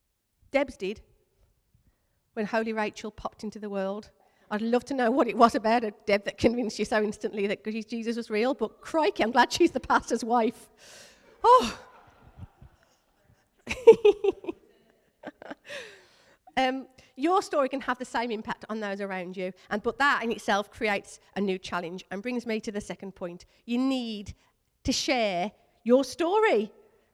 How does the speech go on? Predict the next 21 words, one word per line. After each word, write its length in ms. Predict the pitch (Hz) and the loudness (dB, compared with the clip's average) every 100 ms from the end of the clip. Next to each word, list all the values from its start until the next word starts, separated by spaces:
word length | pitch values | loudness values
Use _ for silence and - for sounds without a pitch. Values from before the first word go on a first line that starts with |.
| _ _ | _ _
So 160 | - | -2
don't 480 | - 339 311 330 - - | 2 4 4 0 -10 -2
be 140 | 349 | 0
afraid 560 | 359 - 330 285 196 214 - | 0 2 2 2 -4 -10 -6
to 120 | - | 0
share 400 | 349 349 302 320 | 0 0 -2 -2
it. 260 | 330 403 - - _ _ _ _ _ _ _ _ _ _ _ _ _ - | -2 -2 -6 -12 _ _ _ _ _ _ _ _ _ _ _ _ _ 2
Matthew 340 | 311 330 359 | 2 4 0
five 340 | 370 330 285 294 | 0 2 0 0
fourteen 520 | - 302 302 277 247 | -2 0 0 -2 -6
to 60 | 254 | -10
sixteen 500 | - - - 208 208 | -12 -10 -8 -6 -4
says 240 | 220 214 | -4 -4
this, 300 | 220 202 - _ - | -6 -10 -16 _ -4
"You 260 | 233 302 | 2 4
are 80 | 320 | 4
the 100 | 277 | 4
light 340 | 277 277 262 277 | 2 2 2 0
of 100 | 262 | -2
the 80 | |
world. 380 | 240 208 208 202 | 0 4 2 2